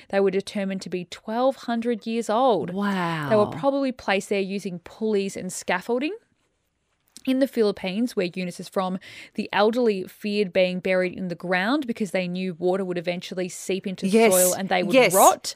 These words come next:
Speaker 2: They're me.
Speaker 1: Yes,
Speaker 2: That's, yes.
Speaker 1: correct. And they wanted a safe place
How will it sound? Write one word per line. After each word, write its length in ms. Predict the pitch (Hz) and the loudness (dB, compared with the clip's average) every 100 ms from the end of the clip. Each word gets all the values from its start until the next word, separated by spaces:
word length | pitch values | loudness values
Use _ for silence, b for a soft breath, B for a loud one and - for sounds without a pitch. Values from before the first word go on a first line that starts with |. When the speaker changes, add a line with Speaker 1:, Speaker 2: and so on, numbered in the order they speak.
| - | 0
Speaker 2:
They're 220 | 240 220 | 2 2
me. 460 | 196 233 208 147 - | 0 0 0 -4 6
Speaker 1:
Yes, 360 | 262 302 - | 10 10 8
Speaker 2:
That's, 140 | - - | -2 -2
yes. 320 | 240 269 202 | 2 4 4
Speaker 1:
correct. 320 | 302 339 320 - | 4 6 6 4
And 100 | 254 | 2
they 100 | 247 | 4
wanted 320 | 247 247 240 | 4 4 2
a 60 | 208 | 0
safe 300 | - 196 196 | 0 0 0
place 340 | - 185 180 | -2 -2 -2